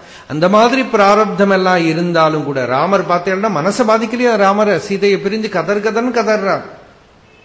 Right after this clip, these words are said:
அழறார் இல்லையா? ஆனால் அதனால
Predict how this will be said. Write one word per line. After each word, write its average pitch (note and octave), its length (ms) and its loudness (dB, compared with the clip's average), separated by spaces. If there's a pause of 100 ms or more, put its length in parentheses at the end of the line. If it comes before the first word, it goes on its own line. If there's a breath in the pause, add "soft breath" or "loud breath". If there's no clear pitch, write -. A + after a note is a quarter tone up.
(1300)
அழறார் F#3 540 2 (200)
இல்லையா? G3 300 -4 (540 loud breath)
ஆனால் C3+ 480 0 (1160)
அதனால E3 380 0